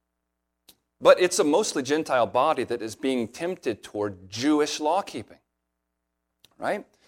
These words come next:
So he has needed to make clear, and he has been for a while now, uh, to make clear the actual condition and situation of the Jewish people in redemptive history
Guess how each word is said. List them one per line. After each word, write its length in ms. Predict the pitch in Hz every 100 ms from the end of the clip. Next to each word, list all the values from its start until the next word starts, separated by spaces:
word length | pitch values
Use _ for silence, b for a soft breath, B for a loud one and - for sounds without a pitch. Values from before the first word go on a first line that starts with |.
| -
So 120 | 165
he 160 | 202 202
has 120 | 151
needed 300 | 165 202 -
to 80 | 135
make 240 | 139 135
clear, 400 | - 220 147 135
and 160 | 127 117
he 60 |
has 200 | 123 156
been 160 | - 113
for 180 | - 101
a 60 |
while 300 | 98 113 208
now, 240 | 110 - - _ _ _ _ _ -
uh, 160 | 113 - -
to 140 | - 123
make 300 | 127 156 -
clear 260 | - 170
the 160 | 143 131
actual 480 | 127 - - 170 160
condition 760 | - 127 120 135 - 95 98 - _ _ _
and 260 | - 120 117
situation 800 | - 147 - 123 131 131 110 117
of 320 | 117 117 110
the 80 | 104
Jewish 380 | 107 131 131
people 420 | - 165 165 92 _ _ _ _
in 120 | 123 110
redemptive 420 | 107 120 117 120
history 460 | 160 - 135 101